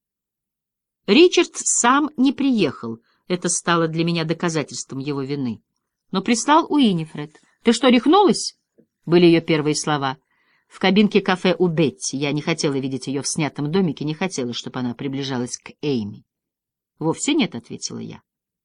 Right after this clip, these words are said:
"И Лора тоже. Во всяком случае, не до такой степени, как вы изображали. Я знаю, что делал Ричард". "Не понимаю, о чём ты", — сказала Уинифред.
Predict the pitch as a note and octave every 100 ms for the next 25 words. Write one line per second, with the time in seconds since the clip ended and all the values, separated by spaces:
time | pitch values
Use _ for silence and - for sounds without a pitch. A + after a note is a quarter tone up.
0 | _ _ - C3+ A#2 A#2+ - G#3+ B2+ -
1 | _ _ _ _ _ _ _ _ - D3
2 | - E3 D#3 D#3+ - E3+ E3 F3 F3 F3
3 | - F#3+ F#3 E3 F3 E3+ C#3+ B2 - _
4 | _ - A#2 B2 C3+ A#2+ A2+ G#2 _ _
5 | _ _ _ _ _ - G#3 G#3+ A#3 D#3+
6 | C3+ C#3+ C3+ C3+ C3 B2+ - A#2+ _ _
7 | _ _ _ _ _ _ C#3 D#3+ E3 F3
8 | F3 F#3 - D#4+ - B2+ A#2 _ _ _
9 | - E3 D3+ D3 D3 D3+ C#3+ C#3 - C3+